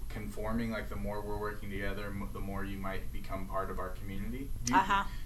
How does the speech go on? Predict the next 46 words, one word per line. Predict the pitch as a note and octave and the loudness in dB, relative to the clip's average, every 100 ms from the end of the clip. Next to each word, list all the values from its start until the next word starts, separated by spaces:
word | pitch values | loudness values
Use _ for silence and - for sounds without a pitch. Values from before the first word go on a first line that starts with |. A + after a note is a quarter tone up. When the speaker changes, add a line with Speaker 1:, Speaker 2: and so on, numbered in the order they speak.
| - | 0
Speaker 1:
do | C#3+ | 0
you | |
Speaker 2:
Yeah. | F3+ | 2
Speaker 1:
think, | F#3+ F#3+ | 0 2
like, | D#3+ C3+ | 2 2
churches | - D3+ D#3 C#3 | 2 2 2 0
that | B2+ A2+ | 0 2
have, | A2+ A2 | 2 2
like, | G#2+ - | 0 -2
primary, | - - A2+ A#2+ A#2 A2 A2+ G#2+ G2 - - - - - - - - | -2 0 2 4 2 2 2 2 -2 -2 -4 -2 -2 -4 -4 -6 -2
what | A#2+ B2+ | 0 0
their | A#2 G#2 | 0 -2
primary | - A2+ A#2 A#2 A2 | 0 2 2 2 0
focus | A2 A2 G#2+ B2 A2+ A2 | -2 -2 -2 0 0 -2
and | G#2 G2+ | -2 -2
goal | F#2+ G#2+ A#2+ | -2 0 2
is, | C#3 C#3 - - - | 2 0 0 -2 -2
how | - - D3 | -2 0 0
do | B2+ | 0
they | A2+ A#2 A#2+ | 0 2 2
work | A2 G#2+ - | 2 0 0
together? | G#2+ G2+ G2+ - - | -2 -2 -2 -2 -2
How, | - D#3 B2+ - - - | 2 2 2 0 -2 -4
you | C3 A#2 | -4 -2
know, | G2 - - - - | -2 -2 -4 -4 -2
Speaker 2:
Yeah. | C#3+ C#3+ C3 | -2 -2 -2
Speaker 1:
like | B2 | -2
the | C3 | -2
Finnish | D3+ C#3+ B2 | 0 0 0
church, | C3 A2+ - | 0 0 0
y-, | C#3 | 2
you | C#3 | 2
don't | D3+ D3 | 2 2
know | C#3+ | 4
anything | C#3 C3 A#2+ | 4 2 2
about | C3 C#3 | 4 4
it, | |
but | A2+ G#2+ | 2 2
what | C3+ | 2
if | - | 2
they | - A#2 | 2 0
have, | A2+ | 0
like, | G#2+ | 0
such | - - G#2 | 0 0 0
a | A#2 | 0
big | A2 G#2+ A#2 A#2+ A2 | -2 0 0 2 0